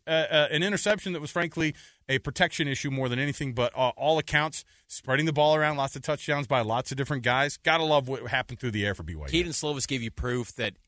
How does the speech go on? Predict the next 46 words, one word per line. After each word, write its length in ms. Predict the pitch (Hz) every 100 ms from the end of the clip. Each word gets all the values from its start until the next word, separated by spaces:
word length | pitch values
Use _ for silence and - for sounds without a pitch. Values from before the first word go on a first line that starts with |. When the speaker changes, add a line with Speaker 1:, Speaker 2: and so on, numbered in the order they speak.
| _ -
Speaker 2:
when 240 | 135 143
given 300 | 123 123 120
time, 340 | - 107 101
he 100 | 98
can 140 | 107 95
perform 320 | - - 101
at 60 | 87
a 40 |
high 140 | 90
level. 300 | 87 85 82
And 100 | 92
I 20 | 101
think 160 | 127
that's 200 | 120 135
what 100 | 147
you 120 | 135 117
wanted 340 | 113 117 110
from 180 | - 117
this 140 | 107
game 400 | - 117 113 110 - _ _ _
against 340 | - 117 120 -
Southern 260 | 131 120
Utah. 500 | 117 120 107 127 117 123
And 100 | 139
B 140 | 147 196
Y 160 | 165
U, 440 | 139 123 127 127 120 _ _ _
you 60 | 127
know, 80 | 127
gets 220 | 147 -
a 40 |
decisive 560 | 135 131 143 131 - 117
win, 180 | 113 113
forty-one 420 | - 131 127 123
to 80 | 113
sixteen. 580 | - 117 - 127 123 120
And, 160 | 107 - _ _ _
and, 160 | - 156 - 151 101
but 120 | -
the 60 | 127
thing 160 | - 143
is, 200 | 139 113
is 60 | 104
that 140 | 113
there's 160 | 120 117
still 540 | - 165 160 151 135